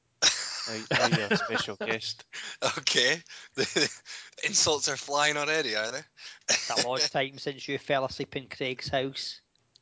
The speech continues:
Speaker 2: <laughs> Oh, aye.
Speaker 3: And end up in the back garden playing football.
Speaker 1: <laughs>
Speaker 3: You've come
Speaker 2: Aye,
Speaker 3: a long
Speaker 2: it was a
Speaker 3: way.
Speaker 2: while.
Speaker 1: Times have changed.
Speaker 2: Aye.
Speaker 1: I've got to be professional these days. I've got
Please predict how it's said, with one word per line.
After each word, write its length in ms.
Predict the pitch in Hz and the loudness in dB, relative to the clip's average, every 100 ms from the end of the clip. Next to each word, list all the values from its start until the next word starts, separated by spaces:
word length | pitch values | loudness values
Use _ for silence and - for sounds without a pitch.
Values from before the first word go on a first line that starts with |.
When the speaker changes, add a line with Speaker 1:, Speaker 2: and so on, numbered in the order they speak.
| _ - | _ -4
Speaker 2:
<laughs> 80 | 147 139 175 156 - 160 | -2 0 0 0 -2 -8
Oh, 160 | 113 107 | -6 -4
aye. 240 | 101 113 113 | -2 0 0
Speaker 3:
And 80 | 127 | 0
end 120 | 131 | 2
up 140 | 127 | 2
in 80 | 143 | 0
the 80 | 131 | 4
back 260 | 131 139 | 4 4
garden 300 | - 131 131 | 6 4 4
playing 240 | - 135 127 | 0 -2 -2
football. 640 | - - - 135 131 - _ _ | -4 -2 4 4 4 0 _ _
Speaker 1:
<laughs> 1120 | - - - - - - - _ _ - - | -2 0 0 -2 -12 -16 -20 _ _ -20 -16
Speaker 3:
You've 140 | 117 | -6
come 160 | - 127 | 0 6
Speaker 2:
Aye, 40 | |
Speaker 3:
a 40 | 127 | 6
long 100 | 127 | 6
Speaker 2:
it 80 | 135 | 4
was 100 | 127 | 2
a 40 | |
Speaker 3:
way. 100 | 123 | 2
Speaker 2:
while. 320 | 123 123 120 - _ _ - | 0 -6 -8 -12 _ _ -4
Speaker 1:
Times 240 | 135 156 | -4 -2
have 140 | - | -6
changed. 340 | - 143 135 113 | -4 -2 -2 -4
Speaker 2:
Aye. 60 | |
Speaker 1:
I've 80 | 113 | -6
got 140 | 131 - | -8 -10
to 80 | |
be 100 | 123 | -12
professional 560 | 113 - - 123 - 107 | -12 -8 -2 0 0 -2
these 160 | 104 - | -2 0
days. 240 | 101 104 | -2 -2
I've 60 | 95 | -4
got 260 | 95 104 | -4 -6